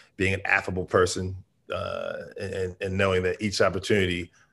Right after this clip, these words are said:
each time you interact with someone in certain, in a certain space is an opportunity to both learn, grow, uh, learn from someone else and make another relationship.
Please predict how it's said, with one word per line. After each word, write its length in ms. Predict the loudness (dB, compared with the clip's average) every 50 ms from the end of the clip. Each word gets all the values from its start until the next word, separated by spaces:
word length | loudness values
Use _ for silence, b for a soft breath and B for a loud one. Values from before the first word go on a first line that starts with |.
| b b _ 2
each 200 | 2 4 4 6
time 160 | 6 6 6
you 100 | 6 6
interact 320 | 6 6 6 6 6 4
with 80 | 2 -2
someone 400 | 0 -2 -2 -2 -2 -4 -4 -6 -12 _ _ _
in 100 | -8 -6
certain, 500 | -2 0 2 2 0 0 -4 -8 -10 -12 -16 _ _ _ -20 -20 -20 -20 -20 -20 -14 -8 -6
in 80 | -4
a 40 | -2
certain 240 | 0 2 2 2 2
space 360 | 0 -2 0 0 0 0 -2
is 80 | -2 0
an 80 | 0
opportunity 400 | 2 0 0 0 0 -2 0 0
to 60 | 0 0
both 180 | 0 -2 -2
learn, 500 | 0 2 4 4 6 6 4 4 2 0
grow, 460 | 0 2 4 4 4 4 2 0 -4 b b b b _ -20 -20 -20 -20 -8 -4
uh, 140 | -2 0 2
learn 180 | 2 2 2 2
from 120 | 2 0
someone 260 | 0 0 0 2 2 2
else 220 | 2 2 0 -2
and 100 | -2 -2
make 140 | -2 0 0
another 200 | -2 -2 -2 -4
relationship. 460 | -4 -4 -6 -6 -6 -10 -14 -16 -18